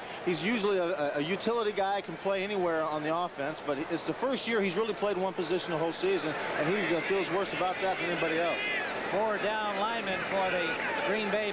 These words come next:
Speaker 2: Packers, and the nickel defense in on third and eleven. Manning has Larry Hardy, the tight end. First down inside the twenty to the eighteen of Green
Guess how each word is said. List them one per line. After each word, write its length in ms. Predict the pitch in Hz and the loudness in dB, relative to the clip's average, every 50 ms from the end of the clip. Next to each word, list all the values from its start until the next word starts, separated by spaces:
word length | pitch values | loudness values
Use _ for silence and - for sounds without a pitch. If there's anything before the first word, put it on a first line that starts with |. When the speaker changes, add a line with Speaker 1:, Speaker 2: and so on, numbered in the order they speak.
| 196 | -2
Speaker 2:
Packers, 480 | 190 214 240 240 - - 170 165 175 180 180 - | -2 0 0 -2 -2 -2 -2 -2 -2 -2 -2 -2
and 80 | 165 160 160 | -2 -2 0
the 40 | 170 | 0
nickel 220 | 202 208 208 202 185 | 0 0 0 0 2
defense 500 | 196 202 196 - 202 208 196 185 - 185 | 2 0 0 0 0 0 0 0 0 2
in 240 | 202 190 180 156 143 135 | 2 2 2 2 0 0
on 240 | 139 139 135 131 131 123 - - 113 - 143 143 - - 180 | 0 0 0 0 -2 -2 -4 -4 -2 -2 -2 -2 -2 0 0
third 320 | 202 202 190 175 170 156 | 2 2 2 2 0 0
and 80 | 160 156 151 156 165 | 0 0 0 0 2
eleven. 240 | 190 196 - 143 113 - - - - - - - - - | 2 0 0 0 -2 0 0 0 0 2 2 2 2 2
Manning 320 | - - 214 196 - - - - - - - - - - - - - - - - - - - - - - - - 143 - 175 | 0 0 0 0 0 0 0 0 0 0 0 0 0 0 0 0 0 0 0 0 0 0 0 0 0 0 0 0 0 0 0
has 160 | 202 202 - 180 | 0 0 0 0
Larry 240 | 226 262 277 277 269 | 0 0 2 0 0
Hardy, 320 | 254 220 277 285 277 269 262 | 0 0 0 0 0 0 0
the 140 | 269 262 - | 0 0 0
tight 240 | 240 269 285 294 277 | 0 0 0 0 2
end. 380 | 294 302 311 320 320 320 311 294 262 - - - - - - - 214 | 2 2 2 2 0 0 0 -2 -2 -2 -2 -2 -2 -2 -2 0 0
First 240 | 208 196 226 - - - - | 0 0 0 0 -2 -2 -2
down 480 | 262 285 294 294 277 269 254 254 262 | 0 0 0 0 0 0 0 2 0
inside 560 | 269 285 262 - - 254 269 269 277 277 277 | 0 0 0 0 0 0 0 2 0 0 0
the 80 | 277 269 - - | 0 0 0 0
twenty 320 | 214 262 285 262 214 160 120 - - - - - - - - - - - 226 | 0 0 0 0 0 -2 -2 0 0 0 0 0 0 0 0 0 0 0 0
to 20 | 247 | 2
the 80 | 262 262 262 269 277 | 2 2 2 2 0
eighteen 480 | 285 277 - - 226 262 277 277 277 269 | 0 0 -2 0 0 0 0 0 0 0
of 80 | 269 - 196 | 0 0 0
Green 320 | 196 247 262 269 269 269 | 0 0 0 0 0 0